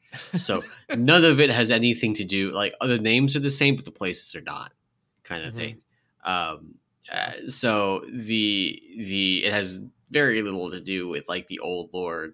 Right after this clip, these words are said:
Speaker 1: that was present when I played, like, five years ago, right?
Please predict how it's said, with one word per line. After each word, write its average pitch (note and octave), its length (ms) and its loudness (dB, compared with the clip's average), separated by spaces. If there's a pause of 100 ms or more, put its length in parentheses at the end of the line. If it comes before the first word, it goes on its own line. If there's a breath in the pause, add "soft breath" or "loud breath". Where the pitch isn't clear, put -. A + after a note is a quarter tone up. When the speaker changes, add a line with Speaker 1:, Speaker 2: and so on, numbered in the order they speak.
Speaker 1:
that E2 160 -6
was E2+ 220 -8
present F2+ 360 -8
when E2+ 120 -8
I F2+ 180 0
played, E2+ 460 -6 (320)
like, E2 240 -8 (100)
five F2 320 -4
years E2 220 -12
ago, C2 200 -12
right? D#2 280 -12